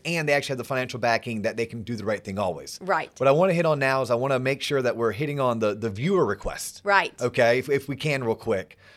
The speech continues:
Speaker 1: Um, the, the actual question, and maybe you and I can spitball this back and forth, it was, as a lender, what do you look for on a title policy?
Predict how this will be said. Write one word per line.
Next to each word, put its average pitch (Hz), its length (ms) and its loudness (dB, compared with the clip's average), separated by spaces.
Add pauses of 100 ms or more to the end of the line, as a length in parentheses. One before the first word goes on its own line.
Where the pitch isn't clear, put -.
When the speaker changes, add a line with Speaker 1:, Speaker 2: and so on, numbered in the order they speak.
(160)
Speaker 1:
Um, 127 460 4 (560)
the, 143 180 6
the 139 160 2
actual 208 380 2
question, 139 560 0
and 117 80 -6
maybe 160 220 -4
you 160 80 -4
and 151 80 0
I 139 100 2
can 120 160 -10
spitball 131 440 -2
this 117 240 -2
back 117 280 -2
and 98 100 -14
forth, 127 420 0 (440)
it 170 160 0
was, 151 500 6 (260)
as 202 240 4
a 160 120 2
lender, 147 640 0 (800)
what 165 360 4
do 165 100 -6
you 190 180 0
look 151 280 4
for 123 480 -2 (1200)
on 139 120 0
a 156 40 0
title 220 280 2
policy? 82 560 -4